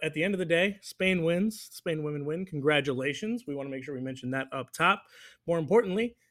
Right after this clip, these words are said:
the English women lose. And third, the referee was an American woman. So,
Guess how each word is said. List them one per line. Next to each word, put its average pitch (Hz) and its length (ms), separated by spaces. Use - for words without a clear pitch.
the 156 640
English 151 340
women 151 360
lose. 220 580
And 170 180
third, 277 680
the 190 80
referee 240 340
was 226 160
an 214 60
American 214 400
woman. 185 280
So, 185 580